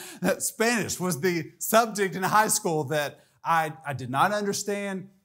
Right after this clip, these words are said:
I really didn't want to understand. I didn't care if I understood. Uh, th-, that's not good, teenagers, all right?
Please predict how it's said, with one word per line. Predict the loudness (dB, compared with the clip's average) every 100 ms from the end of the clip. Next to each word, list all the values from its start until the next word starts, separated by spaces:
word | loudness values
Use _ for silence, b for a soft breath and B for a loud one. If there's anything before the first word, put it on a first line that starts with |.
| -20 -10
I |
really | -6 -4 -4
didn't | -4 -6 -4
want | -2 -2
to |
understand. | -2 -2 -2 -2 -2 -2 -4
I | -6
didn't | -8 -10 -8
care | -4 -4
if | -2
I | -2
understood. | -2 -2 -2 0 2 0 -2 B B B
Uh, | -6 -6 -6 -10
th-, | -4 0
that's | 0 0
not | -2 0 0
good, | 0 -2
teenagers, | -2 -2 -4 -10 -8 -8 -6
all | -2
right? | 0 -2